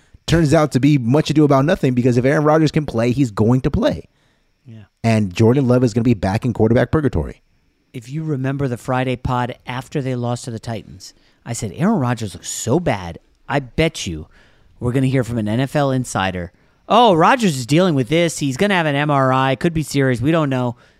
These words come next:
Speaker 2: Something to defend Rodgers. And it's weird because he played in a primetime game. I didn't see a particular shot that looked bad. Did you?
Speaker 1: No.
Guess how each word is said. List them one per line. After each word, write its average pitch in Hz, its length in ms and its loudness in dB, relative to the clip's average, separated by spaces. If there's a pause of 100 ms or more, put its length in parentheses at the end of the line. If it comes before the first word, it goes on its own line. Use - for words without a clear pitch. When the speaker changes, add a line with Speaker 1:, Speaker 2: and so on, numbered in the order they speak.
(240)
Speaker 2:
Something 220 480 0
to - 160 -4
defend 151 540 -2
Rodgers. 139 540 -2 (500)
And 156 320 -4
it's - 200 -6
weird 208 300 0
because 147 460 -2 (1400)
he 143 160 -6
played 180 200 -2
in 220 60 -4
a 220 40 -4
primetime 160 400 -2
game. 107 320 -10 (460)
I 196 120 2
didn't 220 400 -6
see - 220 -4
a 180 40 0
particular 151 500 -2
shot 151 360 -6
that 151 100 -8
looked 139 220 -8
bad. 139 340 -6
Did 123 180 -6
you? 202 220 -4 (600)
Speaker 1:
No. 110 360 2